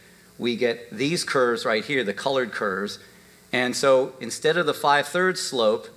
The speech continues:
you get the eight thirds slope right here, and that's the signature of the weak scattering limit. So this particular case, this is four hundred kilohertz, five hundred meter range,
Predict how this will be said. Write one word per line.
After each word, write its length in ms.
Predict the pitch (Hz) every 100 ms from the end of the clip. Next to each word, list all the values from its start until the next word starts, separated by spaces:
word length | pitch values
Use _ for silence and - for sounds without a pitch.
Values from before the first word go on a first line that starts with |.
| - -
you 180 | 113 110
get 300 | 113 110 -
the 200 | 117 -
eight 200 | 151 220
thirds 380 | - 117 101 90
slope 460 | - 101 90 - - - - -
right 260 | 110 110
here, 400 | - 135 98 90
and 160 | 101 98
that's 220 | 110 117
the 100 | -
signature 640 | - - 117 117 - 110 104
of 220 | - 92
the 60 |
weak 300 | 104 107 107
scattering 580 | - - 101 98 98 92
limit. 260 | 87 85 - - - - -
So 200 | - 117
this 160 | 151 -
particular 440 | 170 165 151 131
case, 320 | - 123 113
this 140 | 151 143
is 120 | 113
four 240 | - 143
hundred 260 | 135 127 113
kilohertz, 640 | 135 123 113 117 113 - - - -
five 340 | - 120 131
hundred 220 | 143 127
meter 260 | 120 120 113
range, 580 | 107 107 107 107 107